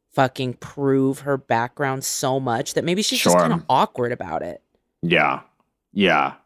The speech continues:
Speaker 2: There's that. There is also the fact that, like, you know, again, the first version of this voicemail, I'm pretty sure didn't say anything about white presenting.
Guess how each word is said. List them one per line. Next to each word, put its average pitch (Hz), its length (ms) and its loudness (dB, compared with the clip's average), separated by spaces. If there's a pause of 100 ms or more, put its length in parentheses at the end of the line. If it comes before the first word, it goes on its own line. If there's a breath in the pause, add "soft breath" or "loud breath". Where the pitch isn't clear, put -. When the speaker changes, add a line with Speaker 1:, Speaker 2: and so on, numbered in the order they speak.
(220)
Speaker 2:
There's 202 240 4
that. 180 280 4
There 202 160 6
is 196 220 6
also 190 340 4
the 226 100 4
fact 160 280 2
that, 120 160 4
like, 117 400 4
you 131 100 4
know, 107 280 4
again, 139 340 4
the 117 80 4
first 160 380 2
version 143 440 2
of 98 180 0
this 98 180 0
voicemail, 92 360 0
I'm 90 200 2
pretty 143 280 0
sure 85 560 0 (760 soft breath)
didn't 110 280 4
say 104 220 2
anything 98 260 0
about 90 200 2
white 135 160 4
presenting. 95 520 0